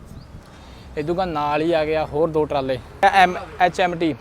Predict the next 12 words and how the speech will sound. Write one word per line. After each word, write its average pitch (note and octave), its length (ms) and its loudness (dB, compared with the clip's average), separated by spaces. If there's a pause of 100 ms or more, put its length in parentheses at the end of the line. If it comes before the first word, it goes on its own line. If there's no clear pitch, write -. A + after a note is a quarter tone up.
ਪੱਚੀ F3 280 2
ਗਿਆਰਾਂ, D#3+ 200 4
ਐਚ E3 200 -2
ਐਮ F#3 100 -4
ਟੀ F3+ 100 -2
ਪੱਚੀ F3+ 340 -4
ਗਿਆਰਾਂ, F3+ 200 4
ਤਰਾਨਵੇਂ F3 380 0
ਮਾਡਲ, D#3+ 360 0 (1600)
ਤਰਾਨਵੇਂ E3+ 380 2
ਮਾਡਲ E3 320 -2
ਤੇ F3 120 -8